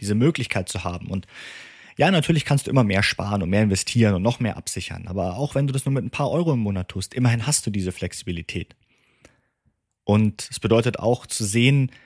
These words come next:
wie privilegiert wir alle so in einem globalen Kontext sind.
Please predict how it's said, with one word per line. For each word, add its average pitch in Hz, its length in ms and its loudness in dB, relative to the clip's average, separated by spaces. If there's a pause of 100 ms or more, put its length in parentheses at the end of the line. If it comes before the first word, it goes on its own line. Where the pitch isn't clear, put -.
(240)
wie 113 420 4 (220)
privilegiert 117 640 2
wir 95 160 -2
alle 90 180 -4
so 87 140 -10
in 92 100 -8
einem 87 260 -8 (180)
globalen 98 460 0
Kontext - 540 -6
sind. 82 300 -10